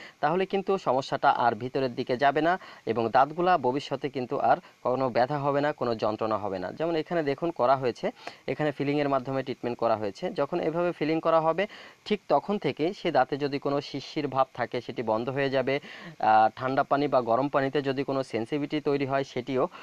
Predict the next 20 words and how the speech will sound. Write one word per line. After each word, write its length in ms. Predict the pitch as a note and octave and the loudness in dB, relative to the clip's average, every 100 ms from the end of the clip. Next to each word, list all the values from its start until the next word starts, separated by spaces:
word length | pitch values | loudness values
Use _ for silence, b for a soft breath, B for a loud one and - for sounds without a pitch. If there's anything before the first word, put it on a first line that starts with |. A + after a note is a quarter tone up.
| B B | B B
স-, 240 | - A#2 | -12 -10
সঙ্গে 360 | B2 - C3+ D#3+ | -6 -2 0 0
সঙ্গে 280 | D#3+ D3 D#3 | 0 -2 -2
কিন্তু, 280 | A#2 A2+ A3 | -2 0 0
আহ, 640 | - - - B2 A2+ A2 | -2 -20 -4 2 2 2
সেটি 360 | - E3 E3+ F#3+ - | -2 -2 0 -2 -2
ঠিক 200 | F3+ E3+ | -2 -2
হয়ে 160 | C#3+ A2+ | 0 0
যাবে। 280 | F#2+ F#2 E2+ _ _ _ _ _ _ _ B B B | -2 -4 -10 _ _ _ _ _ _ _ B B B
ভিউয়ার্স, 320 | F#3 A#3 B3 - | 2 4 2 0
এ 80 | F3 | 2
ধরনের 340 | A3 A3 G#3 | 2 4 2
দাঁতে 260 | C#3+ C#3 E3 | 2 2 0
ফিলিং 320 | - D3 E3 | 0 0 2
করার 240 | D#3+ D#3 | 2 2
জন্য 240 | C#3+ C#3+ D3+ | 0 -2 -2
কোনো 220 | A#2+ C3 | 0 0
রকম 240 | C3+ D3 | -2 -2
কোনো 220 | C#3+ C#3+ - | -4 -4 -4
ওষুধ 280 | B2 E3 | -6 -8